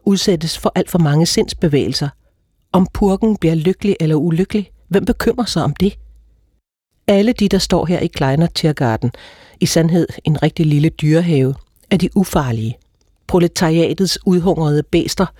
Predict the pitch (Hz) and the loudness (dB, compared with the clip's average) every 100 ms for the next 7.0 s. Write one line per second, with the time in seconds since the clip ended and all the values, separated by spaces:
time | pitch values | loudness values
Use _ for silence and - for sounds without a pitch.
0 | - - - - - 175 180 175 190 - | -20 -20 -20 -20 -2 2 4 4 2 -2
1 | 214 - - 185 180 - - 151 - - | -2 -2 -2 -4 -8 -14 -4 -4 -2 -2
2 | 180 170 139 123 - 147 - - _ _ | 0 0 0 -2 -4 -6 -8 -18 _ _
3 | _ _ - - - - - - 208 180 | _ _ -20 -20 -20 -8 -4 -2 0 2
4 | 170 185 180 - 139 143 170 151 147 156 | 4 4 0 -2 -4 -2 -4 -4 -2 -4
5 | - - - _ - - 160 160 175 165 | -4 -12 -20 _ -10 0 2 2 2 2
6 | 165 - - - - 143 147 135 165 - | 2 -4 -20 -4 0 0 0 0 0 -2